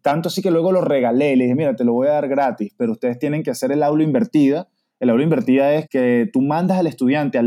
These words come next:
a ver el video, a leerse la guía, y en el salón de clases lo que van a hacer es resolver dudas alrededor de esos conocimientos y hacer proyectos en torno a esos conocimientos. Porque que, que tú entres a un salón de clase y el profesor te dicte lo que es Pitágoras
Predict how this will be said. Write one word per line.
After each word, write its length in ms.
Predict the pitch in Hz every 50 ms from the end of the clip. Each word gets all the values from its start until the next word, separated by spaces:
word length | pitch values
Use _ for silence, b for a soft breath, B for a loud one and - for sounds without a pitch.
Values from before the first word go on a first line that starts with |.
| 123 -
a 120 | 120 117
ver 240 | 113 123 139 143 160
el 120 | 180 180
video, 340 | 151 131 120 131 131 131 123
a 40 | 117
leerse 340 | 110 113 120 120 - - 170
la 80 | 147
guía, 340 | 123 127 151 180 208 226 220 _ _ _ _ _ _
y 100 | - 151
en 60 | 139
el 80 | 135 127
salón 220 | 127 131 123 123
de 120 | 139 151 -
clases 280 | 170 165 160 156 180
lo 100 | 185 180
que 80 | 180 151
van 160 | 135 127 131
a 40 | 143
hacer 240 | 139 - 170 160 160
es 280 | 175 185 190 190 - _ _ _ _ _ _
resolver 560 | - - - 143 127 - 143 131 131 135 147 143
dudas 320 | 160 208 208 175 165 143
alrededor 400 | 135 120 127 131 127 139 160 156
de 60 | 147
esos 160 | 123 - 143
conocimientos 520 | - 180 175 165 - 139 147 170 190 196 190
y 40 | 151
hacer 240 | - - 135 123
proyectos 560 | - 160 160 156 147 175 190 196 196 - 220 190
en 140 | 165 147
torno 180 | - 139 127 139
a 40 | 143
esos 140 | - 165 -
conocimientos. 580 | 151 139 127 - 208 113 110 98 - _ _ _ _ _ _ _ _ _ -
Porque 480 | 131 131 127 131 127 123 117 - - _
que, 180 | - 135 135 123
que 240 | 117 - 135 127 113
tú 140 | 127 151 175 185
entres 160 | 202 196 208
a 40 | 208
un 60 | 190
salón 200 | 190 190 185 180
de 100 | 180 -
clase 320 | - 165 160 143 127 - 127
y 20 |
el 60 | 120
profesor 360 | 117 123 110 - - 131 131
te 160 | - - 131 135
dicte 460 | 165 180 160 120 - - 120 110 95
lo 180 | 117 123 120 113
que 260 | - 127 123 127 131
es 100 | 139 143 - _ _ _ _
Pitágoras 580 | - 185 156 - 196 202 202 208 208 208 202